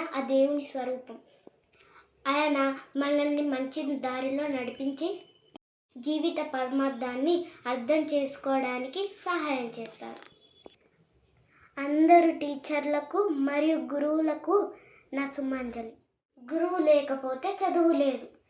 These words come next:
చదువు లేకపోతే డాక్టర్ లేడు, సైంటిస్ట్ లేడు, ఐపీఎస్ లేడు,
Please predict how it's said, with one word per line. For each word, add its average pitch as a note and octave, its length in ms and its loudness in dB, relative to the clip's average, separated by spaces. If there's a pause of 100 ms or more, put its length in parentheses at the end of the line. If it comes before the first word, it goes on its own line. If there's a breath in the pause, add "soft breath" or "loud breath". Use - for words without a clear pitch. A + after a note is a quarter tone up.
(260 soft breath)
చదువు F#4+ 300 4
లేకపోతే F#4 640 2 (540 loud breath)
డాక్టర్ D4 480 2
లేడు, C4 400 4
సైంటిస్ట్ E4 720 2
లేడు, C4 300 2 (160)
ఐపీఎస్ E4 560 4
లేడు, C4 260 -2